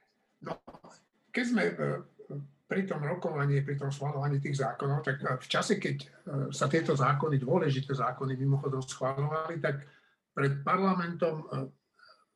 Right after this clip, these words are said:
demonštrovali, e, záchranári, chceli vyššie platy. No a, e, tam došlo k takému, e, k takej veci, že, e, tých záchranárov dvoch, e,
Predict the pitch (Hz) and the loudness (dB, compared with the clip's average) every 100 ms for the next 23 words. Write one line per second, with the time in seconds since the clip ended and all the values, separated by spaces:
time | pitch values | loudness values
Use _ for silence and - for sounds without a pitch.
0 | _ _ - 143 175 175 139 160 156 143 | _ _ -2 2 4 2 0 -2 0 2
1 | 135 139 135 127 117 113 135 143 147 135 | 2 2 0 -4 -4 0 2 2 2 2
2 | 113 107 - - 143 139 131 139 - 139 | 0 -8 -12 -2 2 2 4 4 2 0
3 | - 123 117 120 - _ _ _ _ _ | 0 0 0 -6 -8 _ _ _ _ _
4 | _ - - 120 117 113 - - 117 127 | _ -6 -4 -2 -2 -2 -2 -4 -6 -6
5 | 160 180 208 202 - 180 190 165 156 135 | -4 0 0 0 0 -2 0 -2 -2 -6
6 | - 120 123 135 - _ _ _ _ _ | -6 -12 -14 -20 -20 _ _ _ _ _
7 | - - 139 156 143 143 190 156 156 139 | -18 -12 -6 -2 0 2 0 -2 -2 -4
8 | 127 127 143 - _ - 135 - 123 127 | -6 -10 -12 -16 _ -6 -6 -2 -2 0
9 | 143 156 160 156 156 156 147 - _ - | 0 0 -2 0 0 0 -4 -18 _ -10
10 | 131 120 135 196 - | -6 0 2 2 0